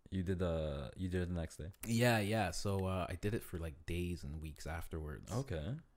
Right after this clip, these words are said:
Speaker 2: Like, just, like, 'cause <laughs> funny enough, like, somebody just gave me a lot.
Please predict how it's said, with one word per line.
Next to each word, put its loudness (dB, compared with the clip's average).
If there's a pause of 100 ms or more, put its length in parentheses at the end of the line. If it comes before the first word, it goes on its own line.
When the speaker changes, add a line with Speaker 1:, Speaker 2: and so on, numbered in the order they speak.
(240)
Speaker 2:
Like, -14
just, -10
like, -10 (100)
'cause 2 (1080)
<laughs> 10 (760)
funny 6
enough, 2
like, 2
somebody 8
just 0
gave 4
me 0
a -4
lot. -6